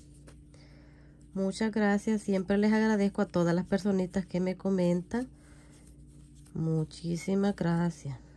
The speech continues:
Y a los que no se han suscrito, suscríbanse, es de gratis, amiguitos. Miren, aquí ya llegué al final. Vamos a hacer,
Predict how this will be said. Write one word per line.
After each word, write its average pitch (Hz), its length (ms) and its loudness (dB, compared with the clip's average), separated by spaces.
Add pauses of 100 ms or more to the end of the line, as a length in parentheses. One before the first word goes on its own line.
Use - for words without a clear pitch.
(2250)
Y 202 180 4
a 190 60 4
los 180 160 0
que 175 120 0
no 156 140 2
se 165 80 -4
han 170 80 0
suscrito, 180 560 -4
suscríbanse, 170 1000 2
es 147 120 -2
de 180 140 -2
gratis, 180 580 -2
amiguitos. 143 560 -12 (1500)
Miren, 165 240 2
aquí 214 460 2
ya 185 140 0
llegué 202 440 2
al 170 180 0
final. 254 480 2 (4000)
Vamos 175 340 0
a 196 60 0
hacer, 208 480 2